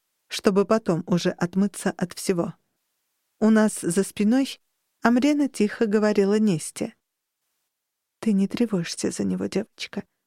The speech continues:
Кассиан побывал на многих войнах. Риз не напрасно сделал его своим главнокомандующим. Вчерашнее сражение не более чем стычка в сравнении с тем, что ждёт нас впереди. А сейчас Кассиан навещает семьи погибших.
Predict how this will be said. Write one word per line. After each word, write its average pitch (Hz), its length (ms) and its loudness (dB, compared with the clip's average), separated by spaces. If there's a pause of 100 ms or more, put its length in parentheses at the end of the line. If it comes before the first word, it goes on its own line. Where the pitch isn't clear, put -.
(240)
Кассиан 240 460 0
побывал 226 400 2
на 233 100 2
многих 226 460 -2
войнах. 185 480 -2 (400)
Риз 202 400 2
не 196 140 4
напрасно 190 540 0
сделал 175 460 0
его 180 300 0
своим 180 360 -2
главнокомандующим. 180 1160 -2 (640)
Вчерашнее 269 640 0
сражение 220 640 0
не 220 140 0
более 220 320 0
чем 208 220 -2
стычка - 440 -6
в - 60 -10
сравнении 175 560 0
с - 100 -10
тем, 214 200 -4
что - 220 -6
ждёт 175 320 -6
нас 170 200 -4
впереди. 175 600 -8 (680)
А 202 100 0
сейчас - 440 -4
Кассиан 175 520 -2
навещает 196 540 -4
семьи 208 320 0
погибших. 170 680 -6